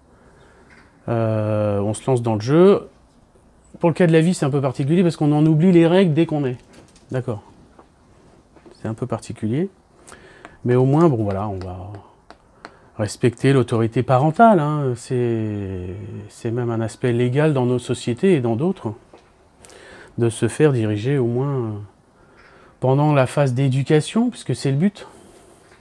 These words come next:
d'éducation, euh, euh, terrestre,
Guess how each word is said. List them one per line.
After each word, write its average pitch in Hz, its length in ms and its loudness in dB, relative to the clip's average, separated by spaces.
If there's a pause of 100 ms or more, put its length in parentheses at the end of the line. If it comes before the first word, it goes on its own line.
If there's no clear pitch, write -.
(280)
d'éducation, 123 800 -2
euh, 95 200 -6 (1600)
euh, - 120 -12
terrestre, - 500 -4